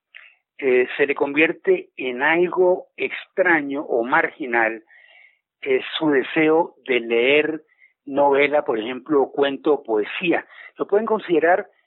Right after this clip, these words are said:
pérdida de tiempo o indigno, de sus altos, eh, propósitos y menesteres técnicos o científicos. Resulta que no es así. ¿Por qué razón? Porque si hay algo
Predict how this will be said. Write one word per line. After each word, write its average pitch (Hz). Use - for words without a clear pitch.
pérdida 196
de 175
tiempo 196
o 165
indigno, 165
de 131
sus -
altos, 160
eh, 107
propósitos 143
y 127
menesteres 151
técnicos 151
o 113
científicos. 147
Resulta 131
que 113
no 101
es 101
así. 110
¿Por 156
qué 202
razón? 190
Porque -
si -
hay 123
algo 170